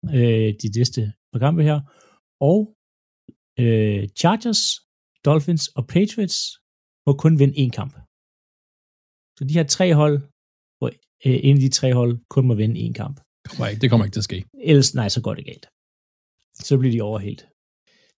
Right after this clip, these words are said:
Speaker 1: Chargers, og den her Chargers,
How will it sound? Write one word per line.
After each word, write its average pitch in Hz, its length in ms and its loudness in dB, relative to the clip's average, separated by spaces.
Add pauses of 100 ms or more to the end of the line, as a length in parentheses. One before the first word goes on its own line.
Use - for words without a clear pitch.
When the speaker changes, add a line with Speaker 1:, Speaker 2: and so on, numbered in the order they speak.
(680)
Speaker 1:
Chargers, 214 420 0 (760)
og 139 40 4 (100)
den 185 140 4
her 175 160 2
Chargers, 110 260 -2